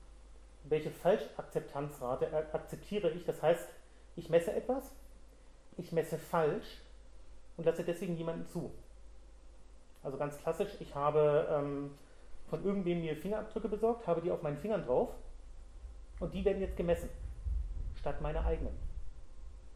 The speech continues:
Oder wenn es ganz doof läuft, habe ich zufällig genauso ähnliche Fingerabdrücke wie jemand anderes und ich werde als dieser erkannt. Das kann relativ schnell werden, wenn die,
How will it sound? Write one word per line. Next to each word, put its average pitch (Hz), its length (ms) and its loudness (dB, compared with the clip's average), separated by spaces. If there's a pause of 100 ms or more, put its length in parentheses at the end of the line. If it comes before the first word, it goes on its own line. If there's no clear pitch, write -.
(520)
Oder 165 180 6
wenn 151 120 4
es 147 100 -6
ganz 139 240 0
doof 220 220 0
läuft, 220 280 6
habe 170 140 2
ich - 100 -8
zufällig 196 420 0
genauso 175 360 2
ähnliche 175 320 0
Fingerabdrücke 180 560 -4
wie 156 60 -8
jemand 165 260 -2
anderes 165 320 -2
und 139 80 -4
ich 123 100 -8
werde 151 160 4
als - 180 -4
dieser 165 220 0
erkannt. 135 320 -4 (2000)
Das 160 240 0
kann 196 240 0
relativ 185 400 4
schnell 180 320 6
werden, 196 440 4
wenn 170 200 6
die, 165 420 -2